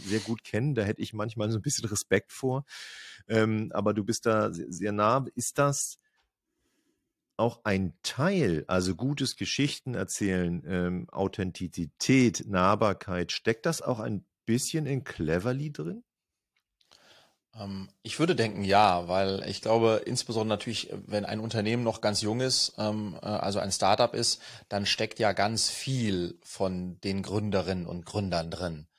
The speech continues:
Speaker 2: Das wird
Speaker 1: Ja.
Speaker 2: dann über die Jahre immer weniger und wenn's irgendwann mal ein Konzern ist, dann wahrscheinlich fast gar nichts mehr, <laughs> sozusagen, kei-, ich will nicht sagen, keine Seele, aber da ist am Anfang sehr viel Seele dabei. Ähm, ähm, das ist ja auch das Schöne in dieser Phase, dass man das, äh, sein Unternehmen so formen kann, wie man das f-,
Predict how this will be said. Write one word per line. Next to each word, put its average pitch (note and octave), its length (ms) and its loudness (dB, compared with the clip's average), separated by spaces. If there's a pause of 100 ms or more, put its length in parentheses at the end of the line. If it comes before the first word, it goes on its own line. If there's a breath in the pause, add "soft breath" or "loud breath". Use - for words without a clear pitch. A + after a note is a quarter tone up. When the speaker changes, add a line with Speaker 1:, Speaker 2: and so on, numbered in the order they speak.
(240 loud breath)
Speaker 2:
Das F2 220 -4
wird F2+ 160 2
Speaker 1:
Ja. G#2+ 80 8
Speaker 2:
dann G#2+ 220 0
über G2+ 260 -2
die F#2 120 -4
Jahre G2+ 300 6
immer G#2 300 2
weniger A#2 540 8
und G#2 120 2
wenn's G2 180 0
irgendwann G2+ 240 0
mal G2 60 4
ein F#2+ 80 0
Konzern G#2 460 2
ist, G2+ 200 -2
dann F#2 360 0 (180)
wahrscheinlich F#2 420 -2
fast - 220 -2
gar A2 220 8
nichts D3 320 0
mehr, D3 320 4 (100)
<laughs> A#2 200 -6
sozusagen, A2+ 420 2
kei-, - 140 -2 (120)
ich F2+ 220 -10
will G#2 60 -4
nicht G#2+ 100 -2
sagen, G#2 300 -2
keine A2+ 220 4
Seele, C3+ 360 6
aber A2+ 200 8 (280 loud breath)
da A#2 60 2
ist B2 260 4
am A2+ 80 4
Anfang A2+ 320 4
sehr A#2 160 6
viel A2+ 180 -2
Seele G#2+ 280 4
dabei. F#2+ 420 4 (460 loud breath)
Ähm, G#2+ 340 0
ähm, G#2 240 0
das A2 160 0
ist - 80 -2
ja G#2 100 4
auch G2 120 2
das - 140 0
Schöne C3+ 280 4
in A2 60 2
dieser G2+ 180 0
Phase, G2 300 2
dass F#2+ 180 0
man F#2+ 180 -2
das, - 360 0
äh, G2+ 240 -10
sein G2+ 180 -4
Unternehmen G#2 360 -4
so G2+ 120 -4
formen A2 600 4
kann, G#2+ 340 -2
wie G#2 100 -6
man G2+ 320 0
das F#2+ 300 2
f-, - 680 -14